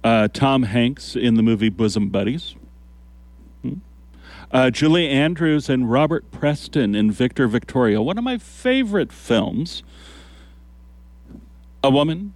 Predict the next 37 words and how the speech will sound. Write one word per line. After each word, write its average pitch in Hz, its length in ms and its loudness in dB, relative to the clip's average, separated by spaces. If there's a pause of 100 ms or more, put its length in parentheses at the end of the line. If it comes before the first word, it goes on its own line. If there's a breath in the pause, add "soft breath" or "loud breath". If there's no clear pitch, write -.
dressed - 300 -2
as 131 140 -2
a 143 40 2
man 101 540 0
dressed - 340 -2
as 101 140 -2
a 104 40 0
woman. 101 280 -4 (320)
Or 107 200 0
is 110 120 -2
that 110 120 0
a 110 60 2
woman 151 380 2
pretending 135 480 0
to 117 80 2
be 120 120 2
a 113 80 2
man 107 380 0
pretending 101 480 -4
to 104 80 -4
be 101 80 -4
a 85 60 -4
woman? - 340 -10
That's - 300 -8
what - 120 -6
it - 60 -10
was. - 240 -10
That's - 240 -8
the 90 120 -6
line 73 260 -6
from - 160 -10
the - 80 -4
movie. - 320 -6 (2000 loud breath)
Dustin 127 460 2
Hoffman 117 520 0
in 98 160 0
Tootsie, 143 560 -4